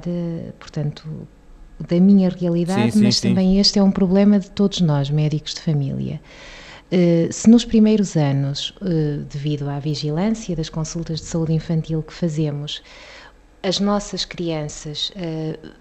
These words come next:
Speaker 1: vão com uma regularidade que está definida pelo, portanto, que está, que está definida para essas mesmas consultas e as crianças, de facto, vão a partir de uma certa idade,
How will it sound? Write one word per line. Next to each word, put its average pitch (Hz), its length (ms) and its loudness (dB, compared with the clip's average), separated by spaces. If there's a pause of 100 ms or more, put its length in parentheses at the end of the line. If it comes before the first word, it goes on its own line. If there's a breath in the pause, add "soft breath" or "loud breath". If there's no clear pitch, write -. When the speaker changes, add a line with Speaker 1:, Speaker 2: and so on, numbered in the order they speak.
Speaker 1:
vão 170 360 2
com 180 140 -2
uma 170 200 2
regularidade 165 1120 -2
que - 40 -12
está 147 220 -4
definida 220 560 0
pelo, 147 480 -4 (1160)
portanto, 139 380 -4
que - 100 -10
está, 143 220 -2
que - 160 -10
está 147 160 -2
definida 196 480 2
para 156 240 -4
essas 147 380 -2
mesmas 151 380 0
consultas 208 800 0
e 151 100 0
as 143 100 0
crianças, 151 520 0
de - 100 -8
facto, - 500 -2
vão 156 460 0 (560 loud breath)
a 208 60 2
partir 226 480 6
de 202 60 4
uma 202 200 6
certa 175 460 -2
idade, 165 600 0